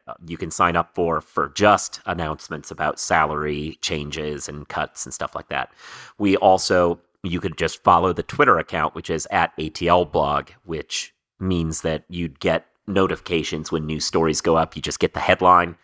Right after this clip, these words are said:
uh, that, and then a link. So it gives you an opportunity to see that headline and go, "Oh, I wanna read that one." And you can just click. Obviously, it's easier if you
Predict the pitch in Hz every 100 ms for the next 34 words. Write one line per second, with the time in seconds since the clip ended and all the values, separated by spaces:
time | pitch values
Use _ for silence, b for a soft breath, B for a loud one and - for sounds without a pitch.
0 | b b 78 73 78 92 90 78 80 73
1 | - 82 78 92 113 - - - 73 62
2 | 78 85 80 80 - - 82 78 78 -
3 | 90 85 85 87 85 80 82 82 85 80
4 | 127 104 85 _ _ _ _ - 127 107
5 | 85 80 73 73 58 67 - 95 78 78
6 | 78 69 - - 85 - _ b b b
7 | b 76 78 78 - 85 76 - 98 82
8 | 85 76 - 80 73